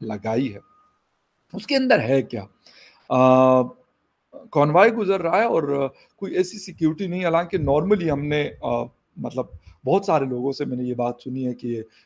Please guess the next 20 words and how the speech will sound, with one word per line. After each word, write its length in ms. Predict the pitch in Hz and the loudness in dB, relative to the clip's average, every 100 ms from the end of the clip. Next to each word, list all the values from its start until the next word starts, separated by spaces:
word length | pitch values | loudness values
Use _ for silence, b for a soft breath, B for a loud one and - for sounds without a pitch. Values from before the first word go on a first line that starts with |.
| _ | _
कॉर्डन 320 | 131 131 127 | -2 0 0
ऑफ 180 | 120 113 | -2 -4
करते 260 | 131 120 123 | -6 -6 -6
हैं 120 | 113 | -6
इलाकों 340 | 110 110 123 | -6 -8 -10
को, 240 | 113 120 113 | -10 -10 -8
या 120 | 113 | -8
ये 160 | 113 123 | -6 -6
करते 340 | - 117 127 | -8 -14 -12
हैं, 80 | 117 | -10
वो 140 | 113 | -10
करते 320 | 120 117 - | -8 -12 -10
हैं, 80 | 123 b b b - | -14 b b b -2
तो 60 | |
गालिबन 360 | 233 254 269 254 | 4 4 4 2
वो 320 | 233 226 - 170 | 2 -2 -2 -6
इन्होंने 460 | 175 190 170 165 - 151 | -2 -2 -2 -6 -8 -8
नहीं 380 | 131 123 127 | -2 -2 -2
किया 280 | 143 - 117 | -6 -4 -4
था। 160 | 110 | -4